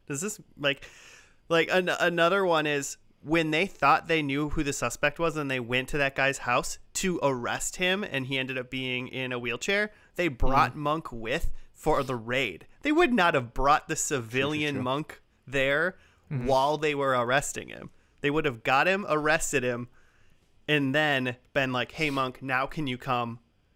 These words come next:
Speaker 2: Yeah.
Speaker 1: Now that it's, like, not a, like, literal active scene.
Speaker 2: They
Speaker 3: <laughs>
Speaker 2: specifically
Speaker 3: "Hey, what are you
Speaker 2: called
Speaker 3: doing?"
Speaker 2: Monk on the way. Like, "Hey, man,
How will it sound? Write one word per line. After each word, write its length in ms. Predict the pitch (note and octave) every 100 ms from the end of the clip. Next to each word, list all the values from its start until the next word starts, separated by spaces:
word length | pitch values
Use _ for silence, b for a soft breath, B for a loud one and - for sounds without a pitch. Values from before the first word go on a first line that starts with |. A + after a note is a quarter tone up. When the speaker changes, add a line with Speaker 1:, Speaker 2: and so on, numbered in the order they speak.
| _ _ -
Speaker 2:
Yeah. 220 | C#3 A#2+
Speaker 1:
Now 160 | C#3 B2+
that 100 | B2
it's, 220 | A#2 -
like, 260 | C3 - - -
not 300 | C#3+ D3 C#3
a, 140 | C3 - _
like, 240 | D3+ C3 -
literal 600 | B2+ B2+ D3+ D#3 D3 C3 -
active 560 | C3 B2 - B2+ A#2+
scene. 420 | - - C3 E2+ B2+ C#3
Speaker 2:
They 100 | D#3
Speaker 3:
<laughs> 0 |
Speaker 2:
specifically 480 | E3 G3+ - A#3+ F3+
Speaker 3:
"Hey, 40 | D#3+
what 100 | D#3
are 40 |
you 40 | D3+
Speaker 2:
called 160 | C#3+
Speaker 3:
doing?" 80 | B2
Speaker 2:
Monk 240 | C3 B2 B2+
on 120 | A#2+
the 80 | A2+
way. 260 | A#2 A2 A2+
Like, 240 | A2 A2
"Hey, 200 | - C#3
man, 240 | B2 A2+